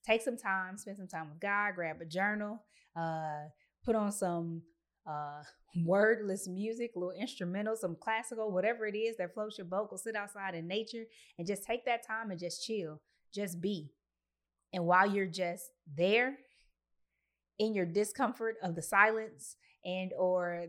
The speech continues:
the lack of conversation with somebody else, what, what are you thinking? What are you feeling? Truly acknowledge that and, and, and, and, and be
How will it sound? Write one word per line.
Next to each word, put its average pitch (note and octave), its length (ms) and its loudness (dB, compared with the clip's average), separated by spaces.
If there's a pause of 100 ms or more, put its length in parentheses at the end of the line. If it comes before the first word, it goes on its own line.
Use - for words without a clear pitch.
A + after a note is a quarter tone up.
the E3+ 240 -4
lack G3+ 240 4
of F#3+ 120 -2
conversation F#3+ 580 -4
with F3+ 80 -6
somebody F3 380 -2
else, C4+ 320 -2 (840)
what, G#3+ 400 6
what F#3+ 280 4
are A#3+ 40 6
you A3 200 2
thinking? D3+ 540 -8 (180)
What G#3+ 160 6
are A3+ 60 8
you G#3+ 200 4
feeling? D3 520 -2 (380)
Truly B3+ 460 2
acknowledge F3+ 640 2
that D#3 360 -2 (340)
and, E3+ 500 -2 (1200)
and, E3+ 300 -4
and, E3+ 200 -4
and, E3 240 -8
and D#3 320 -6
be E3+ 380 0